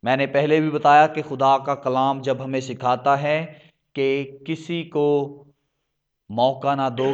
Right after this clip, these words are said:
कि वो तुम्हें क्या करे, गुमराह करे। याद है अबलीस के बारे में यीशु मसीह ने क्या कहा था?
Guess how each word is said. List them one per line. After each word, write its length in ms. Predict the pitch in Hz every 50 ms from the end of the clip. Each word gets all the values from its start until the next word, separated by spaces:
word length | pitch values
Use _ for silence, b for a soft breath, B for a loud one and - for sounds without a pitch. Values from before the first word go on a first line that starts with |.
| 135
कि 140 | - 135 131
वो 180 | 123 127 127 120
तुम्हें 400 | 123 127 123 123 123 127 117 120
क्या 200 | 127 123 123 123
करे, 520 | 120 127 127 143 165 214 - - - - _ _
गुमराह 320 | 135 123 113 110 113 107 107
करे। 300 | - 101 87 76 - _ _ _ _ _ _ _ _ _ _ _ _ _ _ _
याद 280 | 104 123 131 147 160 190
है 280 | 202 202 190 196 - -
अबलीस 580 | 139 160 156 160 170 175 165 - - - - _ _ _ _ -
के 80 | 165
बारे 260 | 156 156 156 160 170
में 100 | 170 170
यीशु 260 | 160 165 160 - 170 165
मसीह 180 | - 160 170
ने 100 | 170 170
क्या 180 | 165 165 156 151
कहा 260 | 156 151 156 156 151
था? 480 | - 165 151 143 143 - - _ _